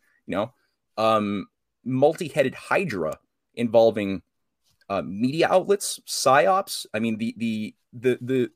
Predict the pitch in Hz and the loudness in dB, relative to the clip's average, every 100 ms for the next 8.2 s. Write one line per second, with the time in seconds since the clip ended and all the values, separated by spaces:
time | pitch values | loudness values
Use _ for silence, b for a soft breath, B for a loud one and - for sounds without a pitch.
0 | - 127 - 151 - 135 110 - - 160 | -6 -6 -2 -2 4 4 4 -6 -10 -6
1 | 160 151 117 120 143 120 107 113 98 101 | -4 -4 -2 -2 -2 -4 -4 -6 -2 2
2 | 98 95 - 143 - 113 - 113 107 113 | 2 2 -2 -6 -4 -6 -4 -6 -4 -6
3 | 117 110 113 107 92 95 - 110 82 101 | -6 -6 0 0 0 -4 -6 -6 -2 0
4 | 104 92 - 95 87 80 156 101 76 b | 0 -4 -8 -10 -8 -6 -6 -6 -10 b
5 | b b b b _ 98 98 95 92 82 | b b b b _ 0 2 2 0 -4
6 | - _ - 120 135 156 - - 113 135 | -10 _ -14 -6 -4 -4 -2 -4 2 4
7 | 131 107 113 139 131 110 104 - 101 104 | 4 2 -4 -4 -6 -4 -6 -8 -14 -10
8 | 98 95 | -8 -10